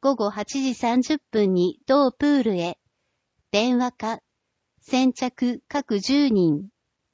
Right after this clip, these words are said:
問い合わせ。ラポール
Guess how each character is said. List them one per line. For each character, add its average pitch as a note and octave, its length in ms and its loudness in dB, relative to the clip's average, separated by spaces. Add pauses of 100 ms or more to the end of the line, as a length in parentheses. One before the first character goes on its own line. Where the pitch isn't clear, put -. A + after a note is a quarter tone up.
(380)
問 A3+ 220 -2
い C4+ 80 -2
合 B3 80 0
わ A#3+ 120 0
せ。 A3+ 300 -6 (1300)
ラ G#3+ 140 0
ポ D4 280 2
ー C#4 40 4
ル A#3 120 -2